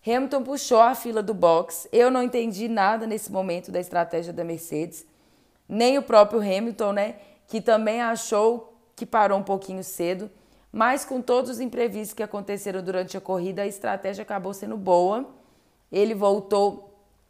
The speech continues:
muito mal desse primeiro box dele, acabou perdendo umas posições, uma coisa feia, assim, de ver. Depois de todo o grid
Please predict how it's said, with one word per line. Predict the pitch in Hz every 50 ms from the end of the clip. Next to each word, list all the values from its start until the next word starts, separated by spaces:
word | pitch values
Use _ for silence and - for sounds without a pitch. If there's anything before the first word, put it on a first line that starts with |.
| _ _
muito | - 180 196 220 240 254 262 247 262 233
mal | 185 175 175 165 170 180 196 202 - - - - - _ -
desse | - 151 - 180 180 180 - -
primeiro | - - 190 180 180 175 180
box | 165 160 170 160 160 160 - -
dele, | 160 170 180 185 180
acabou | 180 - 185 175 175 185
perdendo | 185 - 196 180 - 175 180 175 175
umas | 180 180 180
posições, | - - 185 175 165 156 - 170 170 180 190 190 180 - - - _ _ _ _ _ _ _
uma | - 185
coisa | - 214 202 233
feia, | 240 - - 196 160 147 143 139
assim, | 143 143 - 147 147
de | 143 165
ver. | 151 147 139 - - _ _ _ _ _ _ _ _ _ _ _ _
Depois | - 214 240 240 240 254 262 262 294 262
de | 240 285 277 - _ _ _ _
todo | 247 240 247 254 277 294 233 285 285
o | 240
grid | 208 226 220 220 220 233 233 185 190 226 240 - -